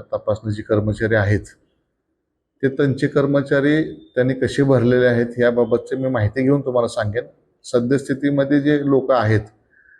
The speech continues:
त्यांच्याशी मी प्राथमिक स्वरूपाची चर्चा केली आणि जे काही कामकाज चालते आहेत आणि कामकाजामध्ये कशा सुधारणा होतील, याबाबतचे मी त्यांना निर्देश दिलेले आहेत. त्यांच्याकडे आय कार्ड असावं, त्याच्यानंतर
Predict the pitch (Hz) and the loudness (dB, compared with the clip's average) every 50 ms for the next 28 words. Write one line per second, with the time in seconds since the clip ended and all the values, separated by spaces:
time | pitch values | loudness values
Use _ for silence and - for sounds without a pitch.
0 | _ _ _ - 123 117 120 123 120 - 131 131 139 131 135 135 131 135 - - | _ _ _ -2 -2 0 0 -2 -2 0 0 0 0 2 2 2 0 0 0 -2
1 | 127 127 127 - 135 127 127 135 123 - - 127 135 127 - 143 139 139 - 139 | -4 -4 -2 0 0 0 0 0 -2 0 0 0 0 0 0 -2 -2 -2 -2 0
2 | 117 120 - - - _ _ _ _ _ _ _ _ _ _ _ _ _ _ _ | 0 0 -2 -4 -8 _ _ _ _ _ _ _ _ _ _ _ _ _ _ _
3 | _ _ - 110 113 120 135 147 147 135 139 151 151 151 151 156 156 151 - 147 | _ _ -4 -2 0 2 2 2 2 2 0 -2 0 0 0 0 0 0 0 0
4 | 127 120 110 143 143 131 - - 143 127 120 127 131 120 107 104 101 - - _ | 0 0 0 0 0 0 2 2 0 2 2 2 2 2 2 0 -2 -4 -8 _
5 | _ _ _ _ _ - 117 117 120 117 117 123 117 113 110 123 120 120 127 127 | _ _ _ _ _ -8 -6 -6 -6 -4 -2 -2 -2 -2 0 0 2 4 4 2
6 | 127 127 131 131 131 120 113 156 143 - - 117 120 135 143 139 147 143 127 117 | 2 0 0 0 0 0 0 0 -2 0 0 0 2 2 2 4 2 2 2 0
7 | - - 101 87 - - _ _ _ _ _ _ - 117 120 123 127 120 117 120 | 0 -2 -4 -6 -6 -10 _ _ _ _ _ _ -2 0 2 2 2 2 2 0
8 | 120 - 135 131 127 - 123 123 127 131 131 123 117 107 117 113 107 113 107 117 | -2 -2 -4 -6 -4 -2 -2 0 0 0 0 0 0 2 2 2 2 2 2 2
9 | 117 120 123 110 98 107 123 - - _ _ _ _ _ _ _ _ _ _ _ | 2 2 2 2 0 -2 -4 -6 -8 _ _ _ _ _ _ _ _ _ _ _
10 | _ _ _ - 117 107 110 117 113 120 120 117 113 110 107 110 120 117 117 113 | _ _ _ -2 -2 0 0 0 2 2 2 2 2 2 0 2 2 2 2 2
11 | 110 104 - 117 110 107 107 107 107 107 - - - - 110 - - 117 110 110 | 0 0 -2 0 0 2 2 2 0 -2 -4 -8 -10 -10 -10 -6 -4 -4 -2 -2
12 | 110 110 104 - 110 110 110 107 | -2 -2 -2 -2 -2 -2 -2 -6